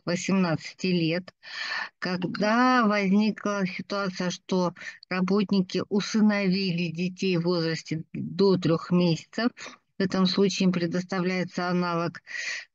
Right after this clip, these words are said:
м, отпуск по, отпуска по беременности и родам, то есть отпуск до трёх месяцев,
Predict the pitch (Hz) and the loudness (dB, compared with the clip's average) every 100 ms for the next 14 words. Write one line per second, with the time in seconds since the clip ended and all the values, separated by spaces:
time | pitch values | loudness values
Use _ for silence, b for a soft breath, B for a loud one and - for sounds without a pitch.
0 | - 147 147 156 147 139 - 196 190 - | -16 -14 -10 -6 -4 -4 -2 -2 -4 -4
1 | 175 - _ - 160 - - 196 196 185 | -4 -4 _ -10 -8 -8 -4 -2 -2 -2
2 | 170 - 165 - 170 180 170 175 175 170 | -6 -4 -8 -4 -2 0 0 2 0 -2
3 | - 180 180 170 165 - 170 - 175 175 | -4 -2 0 0 0 0 -4 -2 -2 -4
4 | - 165 170 165 185 180 170 170 - 180 | -2 -4 -2 0 2 2 2 0 2 2
5 | 175 160 - 156 | 2 0 -4 -6